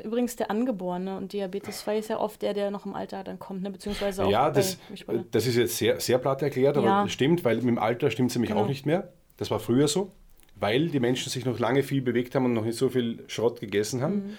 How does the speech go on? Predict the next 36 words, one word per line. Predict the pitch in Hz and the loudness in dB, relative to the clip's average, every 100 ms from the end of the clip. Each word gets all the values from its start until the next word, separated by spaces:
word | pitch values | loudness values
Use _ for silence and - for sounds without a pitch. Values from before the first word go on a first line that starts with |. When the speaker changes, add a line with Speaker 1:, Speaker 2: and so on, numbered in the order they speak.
| - | -10
Speaker 2:
Gerade | - 110 131 | -2 -2 -2
die, | 113 | -6
die | 107 | -6
Kriegsgeneration | 110 120 - 139 131 160 131 127 | -4 -4 0 0 0 0 -2 -2
und | |
die | 107 | -2
Nachkriegsgeneration, | 101 113 131 - 127 123 127 123 | -4 -4 -8 -6 -4 -4 -4 -4
da | |
ging's | 113 123 123 | -2 -4 -2
noch | 113 - - - _ _ | -2 -4 -14 -20 _ _
eigentlich, | 120 127 113 | 0 2 2
was | 110 | 0
das | 104 113 101 - _ _ _ - | -2 -4 -8 -18 _ _ _ -4
Essen | 131 131 131 | -2 0 0
angeht, | 120 117 120 - - _ _ _ _ _ - - _ - | 0 0 -2 -4 -16 _ _ _ _ _ -20 -20 _ -6
eigentlich | 123 143 123 | 0 2 2
noch | 113 | 2
ganz | - 120 - | 0 0 0
gut, | 127 139 | -2 2
weil | 127 | 2
sie | 120 | 2
nicht | 123 117 | 0 -2
zu | - | -4
viel | 170 117 | -2 -2
bekam. | 98 - 98 101 | -2 -2 -2 -2
Vielleicht | 117 107 | -2 -2
auch | 120 | -4
zu | - | -2
wenig, | 107 123 127 | 0 2 0
ist | 107 - - | -2 -8 -2
der | 107 | -2
falsche | 104 110 107 101 | 0 -2 0 -2
Ausdruck | 117 139 120 | -2 -2 0
auch | 117 | 0
noch, | 127 | 0
aber | 107 107 107 | 0 0 -2